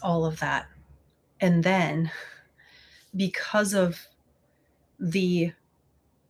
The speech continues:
um, emotional intimacy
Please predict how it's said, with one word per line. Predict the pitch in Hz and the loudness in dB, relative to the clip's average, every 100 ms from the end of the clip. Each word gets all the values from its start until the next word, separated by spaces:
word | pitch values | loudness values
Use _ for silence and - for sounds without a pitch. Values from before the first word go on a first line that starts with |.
| _ _ _ _ _ | _ _ _ _ _
um, | 180 160 151 185 180 _ - - | -4 -2 -4 -8 -12 _ -20 0
emotional | 196 185 180 - 180 165 - - - | 4 4 2 2 2 2 0 -6 -2
intimacy | 170 - 165 165 - 147 160 | -2 0 0 0 -2 -4 -4